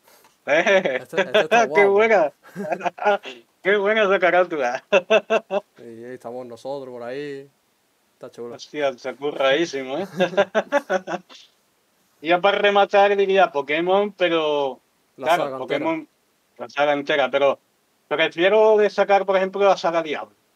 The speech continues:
Speaker 2: Ujú.
Speaker 1: Porque la saga Diablo desde la infancia, desde el lado duro como cajón que no cierra a esa saga.
Speaker 2: Pues qué bien, tío. Eh, yo, ya llevamos una hora y media. ¿Quieres destacar algo más?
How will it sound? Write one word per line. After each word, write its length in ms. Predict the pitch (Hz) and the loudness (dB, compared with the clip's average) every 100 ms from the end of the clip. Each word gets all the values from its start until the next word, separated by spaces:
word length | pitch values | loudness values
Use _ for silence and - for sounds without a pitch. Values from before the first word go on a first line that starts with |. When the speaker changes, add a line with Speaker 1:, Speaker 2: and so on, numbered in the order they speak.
| _ _ _ _ _ 135 | _ _ _ _ _ -20
Speaker 2:
Ujú. 260 | 131 127 | -20 -16
Speaker 1:
Porque 300 | - 139 147 | -4 0 2
la 140 | 147 139 | 2 0
saga 240 | 156 175 185 | 0 0 0
Diablo 280 | 185 180 190 | 0 2 2
desde 180 | 175 156 | 0 -2
la 100 | 143 | -4
infancia, 600 | 139 131 143 175 175 190 | -6 -4 -4 -4 -6 -6
desde 640 | 175 143 127 131 127 123 117 | -4 -6 -8 -8 -6 -8 -10
el 60 | 123 131 131 139 | -4 -4 -4 -2
lado 260 | 147 156 156 | 4 4 4
duro 320 | 156 170 180 | 2 4 4
como 200 | 175 160 | 2 -2
cajón 320 | 147 135 156 | -2 -2 -2
que 100 | 160 | -4
no 140 | 160 151 | -4 -4
cierra 400 | 135 120 - 107 _ | -6 -8 -12 -20 _
a 100 | 127 | -10
esa 180 | 127 - | -8 -8
saga. 320 | 107 98 101 _ _ _ _ _ _ _ _ _ _ _ _ _ _ _ _ _ _ _ | -8 -10 -12 _ _ _ _ _ _ _ _ _ _ _ _ _ _ _ _ _ _ _
Speaker 2:
Pues 160 | - 110 _ | -20 -20 _
qué 120 | 117 | -16
bien, 280 | 113 117 110 | -14 -14 -14
tío. 140 | 117 - _ _ _ _ _ _ _ | -18 -20 _ _ _ _ _ _ _
Eh, 680 | 127 123 120 120 120 117 113 | -14 -12 -12 -12 -10 -10 -10
yo, 160 | 143 127 | -12 -12
ya 160 | 120 | -12
llevamos 600 | 123 131 131 135 151 151 135 | -12 -12 -12 -12 -12 -12 -14
una 200 | 135 131 | -16 -14
hora 140 | 135 | -14
y 40 | |
media. 320 | 139 147 123 120 113 _ - | -12 -12 -12 -14 -18 _ -14
¿Quieres 240 | 135 147 | -10 -8
destacar 560 | 160 160 143 147 139 139 | -10 -8 -10 -8 -8 -8
algo 160 | 127 | -12
más? 260 | 135 160 | -12 -14